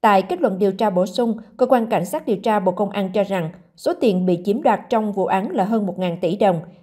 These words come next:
thay vì hơn bảy trăm tỷ đồng như kết luận lần đầu. Cụ thể, bà Đặng Thị Kim Oanh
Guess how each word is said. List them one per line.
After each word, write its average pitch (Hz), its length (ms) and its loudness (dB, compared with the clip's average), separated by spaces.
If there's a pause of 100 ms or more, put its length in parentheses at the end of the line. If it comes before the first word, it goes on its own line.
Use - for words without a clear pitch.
thay 269 140 2
vì 202 120 0
hơn 226 280 0
bảy 180 160 2
trăm 233 220 -2
tỷ 196 160 -2
đồng 180 300 0
như 202 100 2
kết 285 200 0
luận 170 220 0
lần 175 180 0
đầu. 175 240 6 (460)
Cụ 214 140 2
thể, 202 380 2 (220)
bà 220 180 0
Đặng 190 300 0
Thị 202 100 -2
Kim 226 320 -6
Oanh 214 240 -4